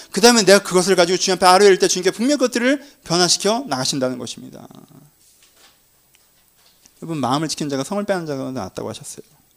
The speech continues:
여러분, 우리가 언제 간절하게 기도하는지 알아요? 사람은요, 간절하게 기도할 때가 딱 두 가지 경우가 있어요. 첫 번째, 사업이 망했을 때. 여러분, 사업은 안 망했지만 여러분들 취업 준비할 때 열심히 기도하죠. 내가 요-, 아는 여러분들 신앙의 전성기 중에 하나는 취업 준비 때예요.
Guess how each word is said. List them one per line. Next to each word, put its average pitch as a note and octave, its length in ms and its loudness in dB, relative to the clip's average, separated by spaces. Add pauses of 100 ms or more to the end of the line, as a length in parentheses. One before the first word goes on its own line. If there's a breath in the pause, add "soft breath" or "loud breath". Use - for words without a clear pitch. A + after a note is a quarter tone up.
(760 loud breath)
여러분, E3 160 -6
우리가 D3+ 140 -2
언제 C3 200 -2
간절하게 C3+ 360 -4
기도하는지 B2 320 -6
알아요? A2 240 -6
사람은요, D#3 460 -4
간절하게 C#3 300 -2
기도할 B2+ 180 -2
때가 B2+ 160 -6
딱 - 160 -12
두 - 120 -16
가지 C#3 180 -2
경우가 A2 220 -6
있어요. G2 160 -12
첫 D#3 160 -8
번째, A#2+ 260 -6 (340 soft breath)
사업이 G3+ 300 2
망했을 G#2 340 -6
때. - 100 -16 (2000 loud breath)
여러분, A#2+ 180 -2
사업은 F#3 300 -2
안 G#2 120 -2
망했지만 A#2 440 -6
여러분들 A2+ 340 -4 (720 soft breath)
취업 G#3 220 -2
준비할 F3 200 0
때 C#3 80 -4
열심히 G#2+ 220 -4
기도하죠. G2 300 -8 (1500)
내가 C3+ 240 0
요-, B2 80 2
아는 B2 340 -2
여러분들 A#2+ 300 -2
신앙의 D3 280 -4
전성기 C3 420 -6
중에 B2+ 160 -4
하나는 B2 280 -4
취업 G3 260 -2
준비 A2+ 240 -8
때예요. F#2 160 -16